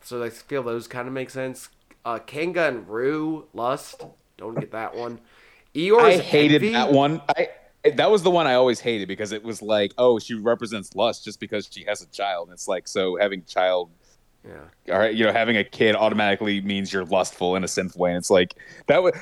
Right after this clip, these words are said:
Speaker 2: that was the one thing where I remember when I saw this, I think maybe, like,
Speaker 1: Yeah.
Speaker 2: on a Reddit post, and they were like, everyone's like, "Okay, come on." <laughs>
Speaker 1: I,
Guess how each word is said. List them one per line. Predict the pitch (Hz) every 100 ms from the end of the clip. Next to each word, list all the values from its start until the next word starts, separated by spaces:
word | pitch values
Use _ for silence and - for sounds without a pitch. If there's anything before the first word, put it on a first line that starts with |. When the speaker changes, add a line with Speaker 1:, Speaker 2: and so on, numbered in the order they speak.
| -
Speaker 2:
that | 143 196
was | 180
the | 160
one | 143 147
thing | 151
where | 139
I | 127
remember | 131 131
when | 127 113
I | 104
saw | - 110 107
this, | 110 110
I |
think | 117 127
maybe, | 110
like, | 104 95
Speaker 1:
Yeah. |
Speaker 2:
on | 90
a | 87
Reddit | 87 92 -
post, | 90 -
and | 107
they | 101
were | 110
like, | 117 113
everyone's | 127 135 135 117
like, | 120
"Okay, | 127 120 95 82
come | 120 92
on." | - - - 107
<laughs> | - - - 190
Speaker 1:
I, | 208